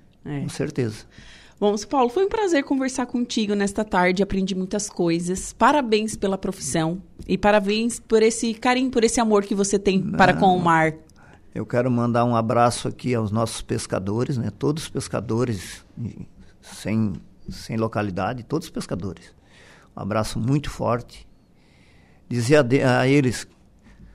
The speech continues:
Speaker 2: com muita fé, que tenha fé, muita fé em Deus, muito cuidado nas suas pescarias, quando sair no mar. Sair sempre com as normas que as marinhas seguem, com colete,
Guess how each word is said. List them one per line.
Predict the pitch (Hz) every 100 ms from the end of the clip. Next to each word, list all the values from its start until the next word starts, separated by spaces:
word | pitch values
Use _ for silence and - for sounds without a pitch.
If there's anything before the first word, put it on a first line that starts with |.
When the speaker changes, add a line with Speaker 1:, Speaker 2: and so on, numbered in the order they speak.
| -
Speaker 2:
com | -
muita | 151 165 139
fé, | - 147
que | 139
tenha | 127 120
fé, | 131
muita | 131 131 131
fé | - 127
em | 113
Deus, | 117 143 143 - - - _ _ _ _ _ _ _ _ _ _ _ _
muito | 190 202
cuidado | 175 151 139 143 131 113 - - - -
nas | 139
suas | - 123
pescarias, | 117 - 110 127 127 120 - - _ _
quando | - 143
sair | 123 139
no | 104
mar. | 117 120 117 110 _ _ _ _ _ _ _ _ _
Sair | - - 127 131 110
sempre | - 147 165 151 127 107 - - _ _ _ _ _ _ - _ _ - -
com | -
as | 127 -
normas | 143 147 143 120
que | -
as | 117 104
marinhas | 113 110 127 120
seguem, | - 139 135 120 107 - - _ -
com | -
colete, | - 151 143 147 139 - - -